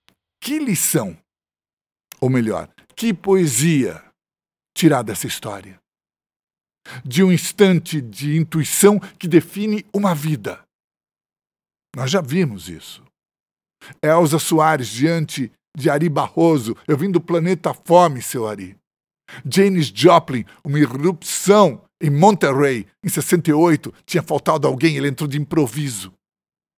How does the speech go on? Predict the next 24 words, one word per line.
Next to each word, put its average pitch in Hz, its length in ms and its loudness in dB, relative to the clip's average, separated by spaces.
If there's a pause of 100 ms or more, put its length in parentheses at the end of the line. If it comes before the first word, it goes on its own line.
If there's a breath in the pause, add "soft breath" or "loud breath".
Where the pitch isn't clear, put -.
(360 loud breath)
Caetano 160 400 2
Veloso 147 480 4 (140 loud breath)
discursando, 160 840 2
de 131 100 -4
repente, 160 600 0
sob 156 300 2
as - 160 -2
vaias, 120 680 0 (580)
no 151 80 -10
festival 135 540 -2
também 139 320 -4
em - 20 -4
sessenta 120 380 -12
e - 20 -6
oito. 101 380 -10 (1300 loud breath)
O 151 80 0
tapa 180 420 0
de 139 320 -6
Margot 127 480 -2
Robbie 139 460 -2
é 147 40 -6
a 139 60 -8
mesma 190 500 -2
coisa. 98 520 -16